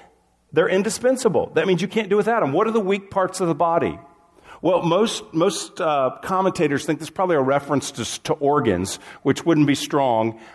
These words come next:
on their own and they need protection. So something like your lungs or your heart. You've got ribs which cover them. They are weak. Your heart as a, as an organ on itself is weak. Your heart can't walk around. Your, your heart can't even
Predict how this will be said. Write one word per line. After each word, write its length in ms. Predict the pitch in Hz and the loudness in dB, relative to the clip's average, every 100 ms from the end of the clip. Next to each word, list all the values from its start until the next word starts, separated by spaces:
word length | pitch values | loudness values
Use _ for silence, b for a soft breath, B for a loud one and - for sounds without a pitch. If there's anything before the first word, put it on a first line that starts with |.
| B | B
on 120 | 127 | 0
their 140 | 127 | 2
own 180 | 131 127 | 2 2
and 140 | 120 113 | 2 2
they 80 | |
need 220 | 113 127 113 | 2 0 0
protection. 500 | 120 143 123 - 87 | -2 0 -2 -4 -6
So 140 | 160 | -6
something 300 | 139 185 202 | -2 -2 2
like 220 | 165 160 | 0 0
your 140 | 156 135 | 0 2
lungs 800 | 127 135 143 104 80 80 - - | 2 2 2 0 -4 -10 -12 -2
or 100 | 123 | 0
your 220 | 120 120 | 2 0
heart. 400 | 101 131 113 85 - - - B B B | 0 0 0 -2 -8 -20 -20 B B B
You've 220 | - 143 | 2 2
got 360 | 180 151 131 123 | 2 0 0 0
ribs 520 | 160 185 131 127 110 | 2 2 2 0 -4
which 260 | 131 135 - | -2 -2 -4
cover 340 | - 139 117 | -2 0 0
them. 260 | 87 69 62 _ b b b b b | -2 -4 -10 _ b b b b b
They 200 | 139 156 | 2 2
are 260 | 143 131 | 2 2
weak. 480 | 117 131 151 90 - | 2 2 2 0 -2
Your 140 | 135 131 | -2 0
heart 400 | - 175 196 196 | 0 0 0 0
as 180 | 139 131 | -2 0
a, 120 | 143 | 0
as 200 | 135 127 | 0 -2
an 100 | 131 135 | -2 -4
organ 360 | 156 156 175 170 | 0 0 2 0
on 120 | 151 | 0
itself 540 | 165 - 143 139 131 - B B | -2 -2 0 0 -2 -10 B B
is 380 | 139 139 135 135 | 2 2 2 -2
weak. 340 | 131 135 110 | 0 0 0
Your 120 | 143 | -2
heart 260 | 127 151 156 | 0 -2 -2
can't 260 | 170 147 143 | -4 -4 0
walk 300 | 143 147 151 | 0 0 0
around. 400 | 147 147 143 143 | 0 0 0 -2
Your, 160 | 151 | -2
your 140 | 151 151 | -2 0
heart 280 | 156 190 - | 0 -4 -4
can't 220 | 185 185 | -4 0
even 320 | 165 156 151 | 0 2 0